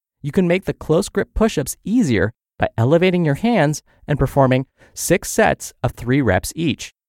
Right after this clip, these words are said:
Elevate your hands so you could perform at least ten close grip push-ups, but only do six sets of three reps. You can apply the easy practice technique to practically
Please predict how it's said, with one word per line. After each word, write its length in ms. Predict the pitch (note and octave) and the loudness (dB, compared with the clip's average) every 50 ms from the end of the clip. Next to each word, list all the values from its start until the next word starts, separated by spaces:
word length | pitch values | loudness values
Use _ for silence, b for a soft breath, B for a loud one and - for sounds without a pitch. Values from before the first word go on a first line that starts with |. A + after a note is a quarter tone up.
| _ _ _ _ _ _ _ _ _ _ | _ _ _ _ _ _ _ _ _ _
Elevate 340 | D#3 G3+ B3+ C4+ B3+ C4+ A#3 | 2 2 4 2 2 0 0
your 120 | - E3 | -2 -2
hands 420 | D3 C#3 F3 F3 C#3 G2 F#2+ G2 - | -2 0 0 0 0 0 0 -2 -4
so 100 | - C3+ | -4 -4
you 80 | C#3+ | -2
could 140 | - D3+ - | -2 -2 -4
perform 300 | - - - D#3+ D#3 C#3 | -4 -2 -2 -2 0 0
at 100 | A2+ - | -2 -2
least 280 | B2 D3+ F3 - - - _ _ _ _ _ | -4 -4 -4 -4 -6 -12 _ _ _ _ _
ten 320 | - - - G#3+ B3 C4 A#3+ | -8 -2 0 2 2 2 -2
close 300 | - - F3+ E3 D#3+ - | 0 2 2 2 2 2
grip 240 | - E3 - - | 0 -2 -2 0
push-ups, 520 | - - F#3+ F#3 - - - - - - - _ _ _ _ _ | 0 0 0 2 2 0 -2 -2 -4 -8 -10 _ _ _ _ _
but 140 | - C3+ B2+ - | -4 -4 -2 -2
only 380 | - D3+ E3+ F#3 G3+ A3+ A3 F#3 | -2 0 0 0 2 0 0 0
do 400 | E3 A3+ B3 G#3 D#3 C#3+ C#3 - _ _ _ _ _ | 0 2 4 4 4 4 2 0 _ _ _ _ _
six 400 | - - - - F#3 G3 - - | -16 -8 -4 -4 -4 -4 -6 -4
sets 400 | - A3+ G3 D#3 - - - - _ _ - | 0 0 0 0 0 -4 -10 -20 _ _ -8
of 80 | A#2 | -8
three 240 | - - G#2+ G#2+ G#2 | -6 -4 -2 0 2
reps. 420 | G2+ B2 B2+ - - - - - - _ _ _ _ _ _ _ _ _ _ _ | 4 4 2 2 0 -6 -16 -16 -18 _ _ _ _ _ _ _ _ _ _ _
You 80 | D3+ | -6
can 140 | E3 - C4 | -2 0 0
apply 300 | A#3 - - G3 G3+ G#3 | 0 2 2 2 2 2
the 200 | E3+ E3 - D#3 | 2 0 -2 -2
easy 160 | E3 E3 F3 | -2 -2 -2
practice 480 | E3 - E3 D3+ D#3 - - D3+ - - | -2 -2 -2 -2 -2 -2 -4 -6 -6 -6
technique 400 | - D3 C#3 - - C3+ C#3 - - | -6 -8 -6 -4 -4 -4 -4 -4 -8
to 80 | - | -16
practically 720 | - - - C3 B2+ - _ - C#3 - - C3+ C3 - | -18 -6 -4 -4 -4 -2 _ -10 -8 -4 -2 -2 -2 -4